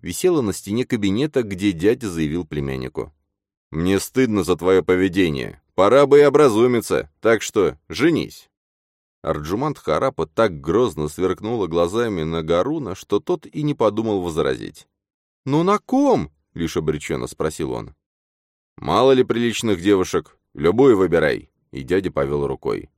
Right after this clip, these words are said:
"Аудиенция окончена". Гарун повернулся и пошел к двери. Искандер Хараппа крикнул вслед: "А если политикой интересуешься, то лучше не на черепахах катайся, а при мне работай".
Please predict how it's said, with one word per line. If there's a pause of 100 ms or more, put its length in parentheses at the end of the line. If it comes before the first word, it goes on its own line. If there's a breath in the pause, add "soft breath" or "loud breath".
(160)
"Аудиенция
окончена". (680)
Гарун
повернулся
и
пошел
к
двери. (260)
Искандер
Хараппа (100)
крикнул
вслед: (540)
"А
если
политикой
интересуешься,
то
лучше
не
на
черепахах
катайся,
а
при
мне
работай".